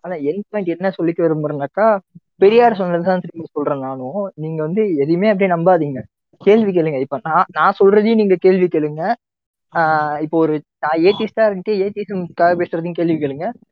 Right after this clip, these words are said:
கடவுள் நம்பிக்கை இருக்கு, கடவுள் வேணும்னு சொல்றவனோட கதையும் நீங்க கேளுங்க.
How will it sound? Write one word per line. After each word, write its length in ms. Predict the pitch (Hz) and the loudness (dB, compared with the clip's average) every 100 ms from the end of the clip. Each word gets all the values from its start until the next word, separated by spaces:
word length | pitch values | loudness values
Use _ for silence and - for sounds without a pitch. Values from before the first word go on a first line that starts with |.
| _ _ | _ _
கடவுள் 280 | - 202 214 | 0 4 4
நம்பிக்கை 300 | 202 185 180 | 2 0 -2
இருக்கு, 200 | 160 170 | -2 -4
கடவுள் 400 | 165 160 180 170 | -2 2 2 2
வேணும்னு 280 | 160 185 190 175 | 2 2 0 -2
சொல்றவனோட 540 | 165 165 165 156 151 147 | -2 0 -2 -2 -4 -2
கதையும் 400 | 151 165 185 180 | -2 -2 -2 -2
நீங்க 260 | 147 131 | -6 -8
கேளுங்க. 300 | 131 120 127 | -8 -8 -14